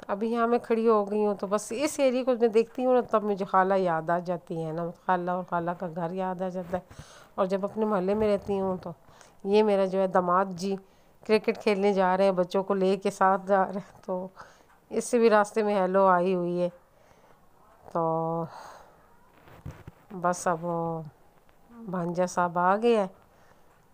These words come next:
तो बस मैं गाड़ी में बैठी हूँ। तो हम लोग जो है ना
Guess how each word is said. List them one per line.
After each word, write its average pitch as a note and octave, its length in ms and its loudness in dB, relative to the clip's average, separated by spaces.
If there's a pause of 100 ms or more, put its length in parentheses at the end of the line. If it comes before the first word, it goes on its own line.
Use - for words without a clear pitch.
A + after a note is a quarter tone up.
(120)
तो F3+ 100 -12
बस E3+ 240 -12
मैं F#3 120 -4
गाड़ी F3+ 260 0
में A#3+ 160 0
बैठी A#3 360 0
हूँ। A#3 160 0 (760)
तो F3 140 -4 (1800)
हम F#3 300 -2
लोग F#3 180 2
जो F3+ 140 -4
है F3 160 -2
ना F3 560 -2